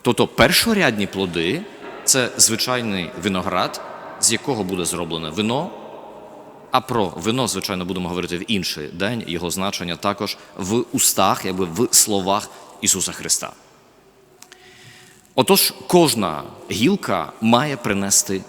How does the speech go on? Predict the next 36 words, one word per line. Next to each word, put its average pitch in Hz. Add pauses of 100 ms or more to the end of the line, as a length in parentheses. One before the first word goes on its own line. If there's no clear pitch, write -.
(120)
плід. - (920)
Е, 95 (160)
я 92 (160)
родом 92
з 95
Одеси, 104 (160)
і, 87
ви 85
знаєте, 95
у 92
нас 90
вдома 98
такий, 87 (180)
м, 87
виноградник, 101 (320)
е, 87 (600)
ну, 131 (200)
великий, 110
не 104
маленький, 98
але 90
були 92
такі 92
роки, 92
що 98
ми 95 (260)
до 87
трьохсот 101
кілограм, 98 (200)
е, 82
збирали, 82 (160)
е, 80
винограду. 90 (640)
І 113
я 151
пам'ятаю, 151